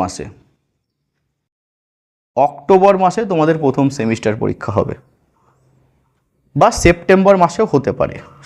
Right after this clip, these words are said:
সেপ্টেম্বর মাসে আশা করি হবে না, অক্টোবর মাসেই তোমাদের প্রথম সেমিস্টার পরীক্ষা হবে। কত নম্বরে পরীক্ষা হবে? যাদের বা যে সমস্ত সাবজেক্টের প্র্যাকটিক্যাল নাই, সেই সাবজেক্টগুলোর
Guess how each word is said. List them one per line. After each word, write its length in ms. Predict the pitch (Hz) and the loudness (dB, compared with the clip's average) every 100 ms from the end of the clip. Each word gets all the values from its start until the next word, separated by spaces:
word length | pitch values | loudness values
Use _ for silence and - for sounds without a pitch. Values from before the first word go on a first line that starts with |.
| - | 0
সেপ্টেম্বর 500 | 165 - 185 190 202 | 0 2 2 4 4
মাসে 160 | 185 - 127 | 4 0 -2
আশা 140 | - 156 | -2 -2
করি 120 | 185 147 | 0 2
হবে 160 | 131 131 | 2 2
না, 40 | 208 139 | 2 0
অক্টোবর 340 | - - 147 143 | 2 2 4 4
মাসেই 180 | 139 214 | 2 2
তোমাদের 240 | 143 131 143 | 2 2 -2
প্রথম 220 | - - 131 | -8 -2 2
সেমিস্টার 300 | 123 120 123 120 | 4 4 2 0
পরীক্ষা 280 | 110 - 110 | -4 -6 -4
হবে। 220 | 101 87 - _ _ _ _ _ _ | -4 -4 -8 _ _ _ _ _ _
কত 140 | 147 139 175 | 0 2 2
নম্বরে 260 | 180 180 180 180 | 2 2 2 0
পরীক্ষা 300 | 170 - 175 | -2 0 2
হবে? 180 | 175 185 262 - _ _ _ _ _ _ _ _ - | 2 2 -4 -8 _ _ _ _ _ _ _ _ -10
যাদের 440 | 104 139 147 185 220 254 - - | 0 2 4 4 2 0 -10 0
বা 100 | 139 123 | 0 2
যে 80 | 160 160 | 2 4
সমস্ত 260 | 196 196 208 202 | 2 2 0 0
সাবজেক্টের 560 | - 135 131 165 165 190 190 _ | 2 0 0 -8 -2 -4 -4 _
প্র্যাকটিক্যাল 580 | 147 127 - 180 170 175 180 | 0 0 2 -4 4 4 4
নাই, 100 | 190 247 - | 0 -2 -6
সেই 140 | - 165 175 | 2 2 4
সাবজেক্টগুলোর 520 | 143 156 143 156 | 2 0 -2 -2